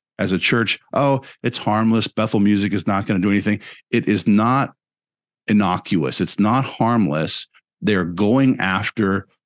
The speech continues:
and I'll, I'll give you the, I'll give you how, how it happens. You start singing Bethel music. A few kids of your church get interested, go on to Bethel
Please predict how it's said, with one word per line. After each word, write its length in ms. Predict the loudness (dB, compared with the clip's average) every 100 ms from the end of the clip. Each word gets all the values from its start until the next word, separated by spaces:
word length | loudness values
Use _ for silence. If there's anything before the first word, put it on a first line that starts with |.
| _ _
and 100 | -2
I'll, 120 | 0 0 0
I'll 80 | 2
give 160 | 2
you 80 | 2
the, 140 | 2
I'll 100 | 0
give 160 | 0 2
you 80 | 0
how, 220 | 0 -2
how 240 | -2 -2
it 60 | -2
happens. 440 | -4 -4 -6 -6
You 80 | -4
start 280 | -2 0 0
singing 260 | 2 2 2
Bethel 260 | 2 2
music. 400 | 2 2 0 -4 -6 -8
A 60 | -6
few 240 | 0 0
kids 560 | 0 0 2 2 0 -4
of 160 | -4 0
your 160 | 0 0
church 600 | 0 0 0 0 -2 -4 -2
get 120 | 0
interested, 680 | 2 2 0 -2 -2 -2 -4 _ _ -2
go 160 | 0
on 260 | 2 2 2
to 160 | 0 0
Bethel 640 | 0 0 2 2 2 -2